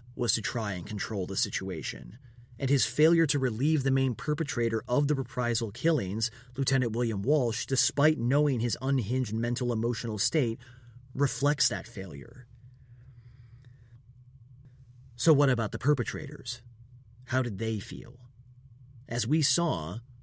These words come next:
the machine gunner Private Curtin was completely broken by the experience at minute one, weeping and saying they were trying to escape, not really comprehending what he had just done. But Lieutenant Bill Walsh,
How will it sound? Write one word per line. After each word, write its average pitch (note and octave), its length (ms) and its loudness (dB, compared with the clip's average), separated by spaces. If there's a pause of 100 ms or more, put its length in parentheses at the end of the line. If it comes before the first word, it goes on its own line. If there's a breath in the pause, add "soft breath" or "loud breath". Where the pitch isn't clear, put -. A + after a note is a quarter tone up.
(140)
the D3 80 2
machine D3 400 6
gunner A#2+ 240 2
Private A2+ 380 -2
Curtin B2+ 360 0
was F2+ 260 -2
completely A2+ 400 -2
broken A2 500 0
by F2 200 -4
the E2+ 120 -8
experience F#2 500 -4
at D2+ 100 -6
minute F2+ 400 -6
one, E2 380 -4
weeping G#2 460 -4
and E2 400 -6
saying G2 380 -2
they F#2 100 -6
were F#2+ 80 -8
trying F#2+ 340 -6
to F2 120 -8
escape, A2+ 460 0
not G2 200 -6
really F#2+ 160 -4
comprehending G#2 960 -4 (280 loud breath)
what C3 220 0
he A#2 140 -4
had G#2 120 -2
just G#2 300 -4
done. G#2 400 -4 (760 loud breath)
But C#3 120 2
Lieutenant A2 400 -2
Bill F#2+ 180 -2
Walsh, A#2 600 2